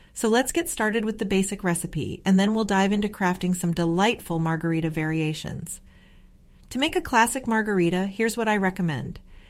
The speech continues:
Begin with two ounces of your preferred tequila in your shaker. To that, add one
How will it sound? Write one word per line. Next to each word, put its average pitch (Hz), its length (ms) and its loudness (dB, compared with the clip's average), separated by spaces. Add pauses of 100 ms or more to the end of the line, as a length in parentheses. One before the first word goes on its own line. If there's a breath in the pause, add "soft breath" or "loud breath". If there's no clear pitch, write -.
(140 soft breath)
Begin 233 340 2
with 262 180 -2
two 311 160 -2
ounces 247 420 -2
of 208 120 -2
your 196 120 0
preferred 196 460 -2
tequila 175 480 0
in 170 160 0
your 175 100 0
shaker. 151 540 -6 (480 soft breath)
To 180 140 0
that, 190 380 2
add 175 220 0
one 180 260 2